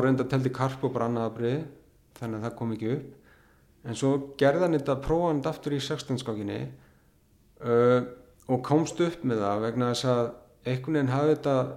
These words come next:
verið þannig að það, það var tiltölulega einföld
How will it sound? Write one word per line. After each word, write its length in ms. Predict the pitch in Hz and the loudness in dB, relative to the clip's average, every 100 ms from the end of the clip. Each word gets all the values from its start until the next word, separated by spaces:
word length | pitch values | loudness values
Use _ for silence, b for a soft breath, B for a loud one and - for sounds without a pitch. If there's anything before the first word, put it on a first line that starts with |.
| B B _ 123 | B B _ -2
verið 280 | 127 139 131 | 0 0 0
þannig 500 | 139 131 104 101 123 - - _ _ _ _ _ _ _ _ _ _ - | 0 0 0 -2 -6 -12 -20 _ _ _ _ _ _ _ _ _ _ -12
að 360 | 120 113 113 110 - - _ _ _ _ _ | -2 2 2 0 -8 -18 _ _ _ _ _
það, 260 | - 127 120 | -10 -8 -6
það 140 | 113 117 | -2 2
var 160 | 127 - | 2 0
tiltölulega 580 | 135 165 190 - 156 131 | 0 0 -2 -2 0 0
einföld 460 | 156 - 156 135 | 0 -2 -2 -2